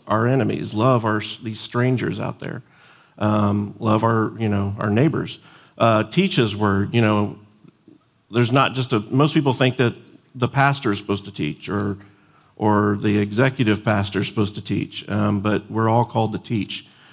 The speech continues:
And just spend time with our Lord, our, our Savior. Um,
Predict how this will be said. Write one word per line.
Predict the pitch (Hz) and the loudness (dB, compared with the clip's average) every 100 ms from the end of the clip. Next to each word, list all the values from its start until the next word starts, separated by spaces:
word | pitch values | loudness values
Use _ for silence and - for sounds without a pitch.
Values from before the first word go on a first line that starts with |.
| - - | -20 -2
And | 123 139 | 2 4
just | 143 | 2
spend | - 156 - | 2 0 2
time | 123 120 | 2 2
with | 104 101 | 2 0
our | 104 | 2
Lord, | 101 101 - | 2 0 0
our, | 107 104 95 | 0 0 -2
our | 101 | -6
Savior. | 98 104 107 107 - _ _ _ _ _ _ _ _ _ _ _ _ _ - | -2 -2 0 -4 -8 _ _ _ _ _ _ _ _ _ _ _ _ _ -2
Um, | 113 110 101 - | 2 2 2 -4